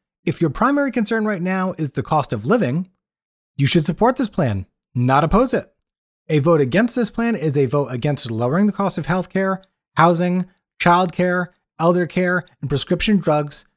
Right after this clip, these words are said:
for American families." Bernie Sanders, who initially proposed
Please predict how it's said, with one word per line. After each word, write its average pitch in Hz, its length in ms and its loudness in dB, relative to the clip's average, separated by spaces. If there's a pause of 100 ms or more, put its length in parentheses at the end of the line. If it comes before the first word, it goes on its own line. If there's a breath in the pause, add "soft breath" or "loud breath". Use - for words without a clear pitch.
(360)
for 170 100 2
American 131 500 0
families." 165 600 -2 (500)
Bernie 175 220 4
Sanders, 170 460 0
who 151 160 -2
initially 240 800 -2 (580)
proposed 151 680 2